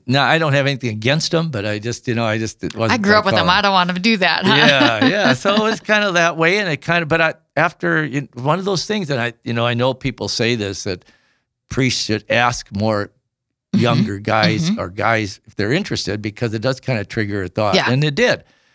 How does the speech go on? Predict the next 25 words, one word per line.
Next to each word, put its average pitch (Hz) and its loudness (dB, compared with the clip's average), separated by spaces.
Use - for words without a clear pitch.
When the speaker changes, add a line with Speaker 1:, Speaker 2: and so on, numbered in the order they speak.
Speaker 1:
And 135 2
I 131 2
just 135 -2
kept - -2
thinking 143 -2
about 98 -2
it, 123 -6
and 107 -2
then 110 -4
kinda 104 -2
pursued 113 -4
it, 117 -2
of 92 -6
course, 95 -4
and 98 -4
then 101 -6
went 107 -6
to 117 -4
the 101 -4
seminary 127 -2
right 139 0
after 170 -2
high 110 0
school, 98 -6
really. 95 -4